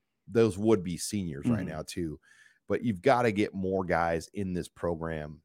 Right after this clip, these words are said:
Speaker 1: that you develop from start to finish. Ochaun Mathis, transfer portal. Trey Palmer, transfer portal, draft picks.
Speaker 2: Mm-hmm.
Speaker 1: Samori Toure, transfer portal.
Speaker 2: Draft pick.
Speaker 1: Three out of the five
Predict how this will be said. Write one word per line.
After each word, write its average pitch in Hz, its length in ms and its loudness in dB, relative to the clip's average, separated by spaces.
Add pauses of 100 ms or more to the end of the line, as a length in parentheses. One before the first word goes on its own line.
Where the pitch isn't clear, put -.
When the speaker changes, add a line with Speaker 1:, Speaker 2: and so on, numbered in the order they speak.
(180)
Speaker 1:
that 80 140 -12
you 110 120 0
develop 98 500 2
from 73 140 -16
start 117 380 2
to - 40 -20
finish. - 640 -4 (800)
Ochaun 120 400 8
Mathis, 98 440 2
transfer 101 400 -4
portal. - 360 -10
Trey 104 260 2
Palmer, 92 400 -4
transfer 98 420 -6
portal, - 400 -8
draft 87 340 0
picks. - 380 -12
Speaker 2:
Mm-hmm. 101 220 -2 (280)
Speaker 1:
Samori 110 440 8
Toure, 85 480 0
transfer - 460 -4
portal. - 380 -12 (140)
Speaker 2:
Draft 110 300 0
pick. - 240 -8 (160)
Speaker 1:
Three 139 220 6
out 127 80 8
of 95 80 4
the - 60 -14
five 107 520 6